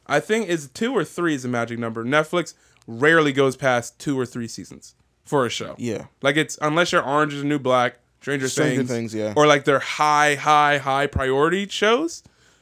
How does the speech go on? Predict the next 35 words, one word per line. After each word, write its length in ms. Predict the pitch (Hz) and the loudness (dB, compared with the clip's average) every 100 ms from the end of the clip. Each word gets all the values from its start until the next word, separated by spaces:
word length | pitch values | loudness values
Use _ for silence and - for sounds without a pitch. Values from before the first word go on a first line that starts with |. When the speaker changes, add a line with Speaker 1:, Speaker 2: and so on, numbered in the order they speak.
| _ _ _ - | _ _ _ 4
Speaker 1:
that 360 | 175 170 - _ _ _ | 4 4 -2 _ _ _
if 220 | 170 147 | -2 0
you're 160 | 180 254 | 2 2
an 80 | 185 | 2
original 640 | 123 143 226 180 151 131 | 2 4 4 4 2 0
show 300 | - 143 123 | 0 2 2
on 100 | 117 | 2
Netflix, 400 | 117 104 113 - | -2 -4 -10 -6
it's 180 | 143 135 | -4 -4
rare 460 | 113 120 156 143 127 | -4 2 4 6 4
that 120 | 120 | 0
you 180 | 117 117 | -2 0
get 280 | 123 113 - _ _ | 0 0 -4 _ _
more 340 | 110 123 117 120 | -4 -2 0 -2
than 160 | 107 | -4
two 180 | 101 117 | -8 -10
seasons. 600 | - 87 - - - - | -10 -14 -16 -20 -20 -18
Speaker 2:
Yeah. 320 | - 120 107 104 - | -8 -4 -4 -8 -8
Speaker 1:
You 80 | 123 | -4
know 80 | |
what 60 | 127 | -2
I'm 40 | |
saying? 280 | 127 131 127 - _ _ _ _ _ _ | -2 -2 -2 -6 _ _ _ _ _ _
So 80 | - | -10
I'm 100 | 120 | -4
glad 180 | 123 147 | 0 2
they 120 | 151 | 2
got 180 | 147 135 | 2 4
Speaker 2:
Oh, 140 | 190 | 4
Speaker 1:
three. 80 | 131 | 4
Speaker 2:
well. 340 | 139 127 120 - _ _ _ _ _ _ _ _ - - | 2 2 0 -4 _ _ _ _ _ _ _ _ -20 -6
Speaker 1:
Um, 440 | 143 143 143 139 139 | 0 2 4 2 0
I'm 160 | 156 196 | 2 6
watching 340 | 214 208 208 160 | 6 4 2 4
Unbelievable, 760 | 165 151 147 135 110 113 104 | 4 4 2 2 -2 -6 -10